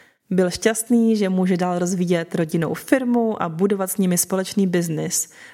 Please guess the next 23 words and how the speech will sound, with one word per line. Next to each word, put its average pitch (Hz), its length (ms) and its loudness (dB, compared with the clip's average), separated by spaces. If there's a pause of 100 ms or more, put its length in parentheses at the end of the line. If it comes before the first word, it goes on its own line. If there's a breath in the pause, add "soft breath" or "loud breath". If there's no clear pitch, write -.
tak 196 140 -2
bych 202 120 -4
proti 208 220 0
tomu 220 200 2
neřekla 208 320 0
půl 214 180 0
slova. 185 480 -4 (260 soft breath)
Ale 214 200 0
my 214 120 2
víme, 208 260 2
že 202 100 -2
on 214 100 -2
proti 214 220 -2
tomu 269 240 0
bojoval 208 600 -2 (360 loud breath)
a 196 160 -2
že 196 140 0
se 226 480 -2
dlouho 226 340 2
viděl 226 280 2
úplně 226 280 0
někde 226 260 2
jinde. 220 340 0